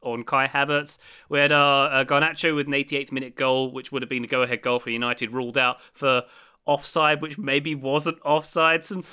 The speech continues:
some really tight margins in this game, and V A R playing a big part, Graham.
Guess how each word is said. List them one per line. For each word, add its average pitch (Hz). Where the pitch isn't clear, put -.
some 240
really 269
tight 233
margins 170
in 175
this 120
game, 104
and 120
V 143
A 139
R 120
playing 123
a 113
big 113
part, 95
Graham. 80